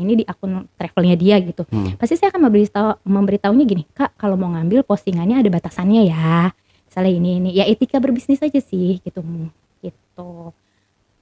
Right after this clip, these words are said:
Speaker 1: Kalau nggak ada izin, nggak ada apa kan saya berpikir, "Oh, ya sudah," gitu. Dia pasti cuma tag di akunnya aja. Dan memang sebelumnya dia juga sempat saya agak, apa ya, curigai karena gini, sebelum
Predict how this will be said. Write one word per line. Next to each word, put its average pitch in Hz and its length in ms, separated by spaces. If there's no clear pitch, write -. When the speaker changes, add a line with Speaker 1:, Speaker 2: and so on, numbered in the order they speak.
Speaker 1:
Kalau 202 320
nggak 196 240
ada 190 80
izin, 202 240
nggak 190 160
ada 190 80
apa 233 80
kan 339 160
saya 302 160
berpikir, 277 480
"Oh, 185 320
ya 160 80
sudah," 214 560
gitu. 175 560
Dia 190 160
pasti 214 320
cuma 180 400
tag - 160
di - 160
akunnya 175 480
aja. 170 240
Dan 190 180
memang 190 320
sebelumnya 202 480
dia 185 160
juga 185 320
sempat - 320
saya 175 320
agak, 175 320
apa 302 160
ya, 180 160
curigai 202 560
karena 190 480
gini, 175 240
sebelum 226 640